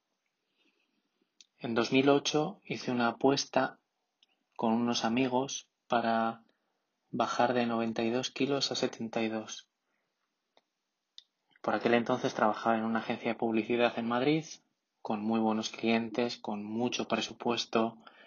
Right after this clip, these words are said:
y estaba viviendo la, la vida que, para la que me había preparado con mis estudios. Viajaba para hacer rodajes en Estados Unidos, en Europa, en África, y estaba viviendo realmente mi vida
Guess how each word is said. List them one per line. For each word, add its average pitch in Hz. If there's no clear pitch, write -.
y 120
estaba 113
viviendo 117
la, 104
la 113
vida 117
que, 107
para 107
la 107
que -
me 104
había 117
preparado 107
con 107
mis 107
estudios. 104
Viajaba 110
para 110
hacer 107
rodajes 110
en 104
Estados 107
Unidos, 123
en 110
Europa, 120
en 107
África, 113
y -
estaba 127
viviendo 131
realmente 120
mi 110
vida 101